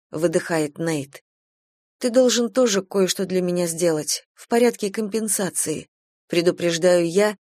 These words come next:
и он хмурит брови, явно заинтригованный.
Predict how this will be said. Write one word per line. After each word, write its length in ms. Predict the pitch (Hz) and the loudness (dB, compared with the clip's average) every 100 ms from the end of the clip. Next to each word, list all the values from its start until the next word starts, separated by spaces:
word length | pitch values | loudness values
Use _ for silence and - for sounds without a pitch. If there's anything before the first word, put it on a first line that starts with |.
| _ - | _ -2
и 120 | 196 | 2
он 140 | 196 | 2
хмурит 400 | 196 208 202 190 | 0 0 2 2
брови, 320 | 180 202 226 185 | 4 4 6 4
явно 420 | 170 185 175 160 | 4 2 2 0
заинтригованный. 1000 | 175 180 170 185 185 165 151 143 139 | 2 0 2 2 4 2 2 -2 -8